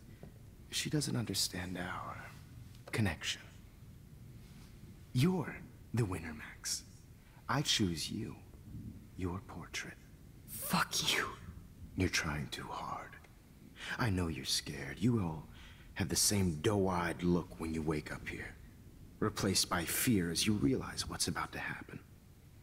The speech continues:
Speaker 2: Mister Jefferson, why are you doing this?
Speaker 1: <laughs> Oh, Max. I'm so glad you asked that question. Uh, simply put,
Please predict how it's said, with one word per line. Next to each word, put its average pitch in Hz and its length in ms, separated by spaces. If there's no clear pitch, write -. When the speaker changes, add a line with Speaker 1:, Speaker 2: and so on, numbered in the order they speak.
Speaker 2:
Mister - 300
Jefferson, - 640
why 247 340
are 269 100
you 233 180
doing 240 460
this? - 360
Speaker 1:
<laughs> 123 140
Oh, 110 80
Max. - 460
I'm 143 120
so 160 260
glad 110 360
you 90 180
asked 80 240
that 80 180
question. - 400
Uh, - 40
simply 151 320
put, - 300